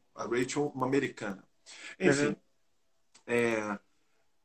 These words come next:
Speaker 1: então, o que havia, esses eventos se tornaram nacionais, e essa, e, e, e, e aí você tinha, criou-se um pool, você começou a ter, tinha o David, que veio num primeiro escalão, a Cris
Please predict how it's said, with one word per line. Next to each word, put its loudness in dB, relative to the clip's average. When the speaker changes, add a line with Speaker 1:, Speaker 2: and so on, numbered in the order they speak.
Speaker 1:
então, 0
o -10
que -2
havia, 0
esses -2
eventos 4
se -6
tornaram 2
nacionais, -2
e 4
essa, 2
e, -8
e, -10
e, -8
e 2
aí 4
você 2
tinha, 0
criou-se 2
um -2
pool, -2
você -2
começou -2
a -2
ter, -6
tinha 4
o 2
David, 6
que -6
veio 4
num 2
primeiro 2
escalão, 0
a 4
Cris 2